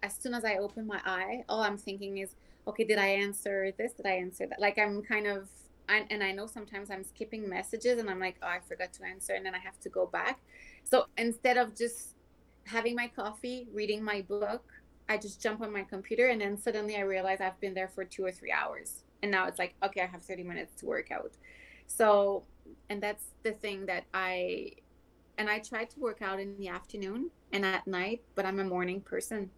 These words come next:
Like, I have to do this in the morning. So, uh, if I tried, <laughs> but I, I just can't.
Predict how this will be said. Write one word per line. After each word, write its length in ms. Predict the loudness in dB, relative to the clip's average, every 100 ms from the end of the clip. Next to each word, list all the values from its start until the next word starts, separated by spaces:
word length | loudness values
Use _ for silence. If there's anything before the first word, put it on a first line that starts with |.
| -4
Like, 240 | 0 4
I 300 | 6 6 4 0
have 160 | -4
to 100 | -4
do 140 | -2 -2
this 240 | -2 -6 -16 -20 -16 -6
in 120 | -2
the 60 | -2
morning. 480 | 0 0 0 -4 -8 -14 -20 -20 -20 -18 -6
So, 520 | 4 6 6 4 -2 -10 _ -20 _ _ -20 -20 _ -14 -2
uh, 140 | 2 2 0
if 160 | -4 -6 -20 -20 -20 -20 -20 -4 2
I 140 | 2
tried, 560 | 2 2 4 4 0 -2 -6 -8 -14
<laughs> 320 | -20 -12 2
but 160 | 4
I, 160 | 6 2 2
I 100 | 0
just 320 | 0 -6 -8 -8
can't. 300 | -6 -6